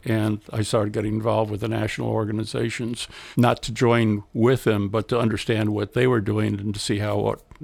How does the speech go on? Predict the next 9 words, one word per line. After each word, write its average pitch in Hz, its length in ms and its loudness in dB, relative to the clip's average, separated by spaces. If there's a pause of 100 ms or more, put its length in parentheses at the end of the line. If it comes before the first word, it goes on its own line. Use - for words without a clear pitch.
everything 110 380 -4
could 107 160 -10
coalesce. 107 680 -4 (460)
And 101 480 2 (120)
that's 113 300 -2
how 107 180 0
I 101 100 -2
ended 104 320 0
up - 300 -4